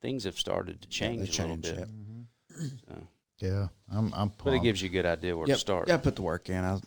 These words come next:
Speaker 2: that's what I think.
Speaker 3: And, I
Speaker 2: This
Speaker 3: mean, in,
Speaker 2: is
Speaker 3: in, in our current state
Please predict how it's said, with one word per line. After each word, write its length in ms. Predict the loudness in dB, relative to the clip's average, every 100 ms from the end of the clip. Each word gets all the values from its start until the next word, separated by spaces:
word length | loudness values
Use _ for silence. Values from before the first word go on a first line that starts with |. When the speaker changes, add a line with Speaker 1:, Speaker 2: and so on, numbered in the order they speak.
| -6
Speaker 2:
that's 160 | -6
what 80 | -6
I 60 | -8
think. 320 | -8 -10 -10 _ _ -8 2
Speaker 3:
And, 200 | 6 10
I 60 |
Speaker 2:
This 100 | 10
Speaker 3:
mean, 100 | 10
in, 60 | 10
Speaker 2:
is 260 | 8 6 -2
Speaker 3:
in, 280 | -2 0 0 -2
in 120 | 2
our 120 | 2
current 400 | 2 4 4 4
state 440 | 0 0 4 4